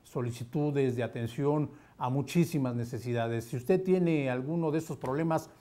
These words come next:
háganoslo saber. Doscientos cinco, sesenta y tres cero cero, mensajes de texto nueve cincuenta y uno, ciento setenta y dos, cincuenta y siete noventa y siete. Para eso se creó este programa, para atender esas inquietudes que tiene usted, auditorio,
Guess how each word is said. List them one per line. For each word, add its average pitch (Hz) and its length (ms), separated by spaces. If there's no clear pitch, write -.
háganoslo 143 400
saber. 135 400
Doscientos 147 560
cinco, 160 300
sesenta 127 360
y 123 60
tres 160 240
cero 156 180
cero, 170 460
mensajes 131 480
de 135 80
texto 151 360
nueve 156 200
cincuenta 127 420
y 143 60
uno, 165 180
ciento 160 380
setenta 123 360
y 127 60
dos, 170 300
cincuenta 139 540
y 131 40
siete 165 460
noventa 123 340
y 120 40
siete. 127 280
Para 156 300
eso 220 180
se 147 140
creó 143 380
este 147 180
programa, 113 540
para 123 160
atender 170 440
esas 196 340
inquietudes 170 500
que 170 100
tiene 170 180
usted, 151 320
auditorio, 139 640